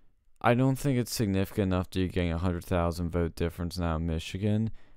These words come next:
but I think that's where the realignment's happening, is you have your outsiders, your populists, your nationalists on one side,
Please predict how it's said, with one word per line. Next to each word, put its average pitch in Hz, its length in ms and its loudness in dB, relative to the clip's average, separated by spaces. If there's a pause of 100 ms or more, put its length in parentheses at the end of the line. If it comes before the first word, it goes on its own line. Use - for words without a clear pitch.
(440)
but 104 120 6
I 104 100 6
think 117 240 -2
that's 107 260 0
where 104 60 2
the 92 80 2
realignment's 87 720 2
happening, 80 400 -4
is 85 120 -4
you 90 100 0
have 87 140 0
your 85 200 -2
outsiders, 90 680 -2
your 85 100 -4
populists, 85 580 -6
your 85 80 -2
nationalists 85 640 -2
on 82 160 -2
one 95 220 0
side, 85 500 -2